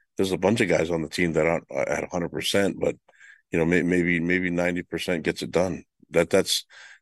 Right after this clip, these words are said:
that's, we settle it on the field. That, that's, that's where we do it. We, uh, we sell the competition and, uh, who, who, who plays the best by what we do on the field. And, and, um, like I said, that's the only way I know how to do it.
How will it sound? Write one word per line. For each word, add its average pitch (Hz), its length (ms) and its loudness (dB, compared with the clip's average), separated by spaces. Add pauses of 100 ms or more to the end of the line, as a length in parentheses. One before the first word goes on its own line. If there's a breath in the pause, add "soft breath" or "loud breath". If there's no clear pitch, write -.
that's, - 340 0
we 101 120 0
settle 113 320 4
it 107 80 2
on 107 120 2
the 95 60 -4
field. 87 300 -4 (220)
That, 82 160 -6
that's, - 260 2
that's 98 280 0
where 95 120 2
we 87 100 2
do 78 140 0
it. 64 200 -4
We, 76 180 -8 (580 loud breath)
uh, 85 240 2
we 82 120 4
sell 92 280 4
the 90 40 2
competition 92 840 0
and, 78 340 -4
uh, 65 60 0 (240)
who, - 160 2
who, 87 340 2
who 87 140 4
plays 90 300 2
the 76 60 -6
best 87 380 2 (640 loud breath)
by - 100 4
what 78 160 4
we - 80 -2
do 76 160 -4
on - 100 -2
the - 60 -10
field. 85 380 -2
And, - 260 -2
and, - 240 -6
um, - 400 -6
like - 140 -4
I 76 40 0
said, - 200 0
that's - 200 0
the 78 120 0
only 78 100 2
way 76 140 2
I 71 60 2
know 73 120 -4
how 73 120 -2
to 71 80 -2
do 73 160 -2
it. - 80 -8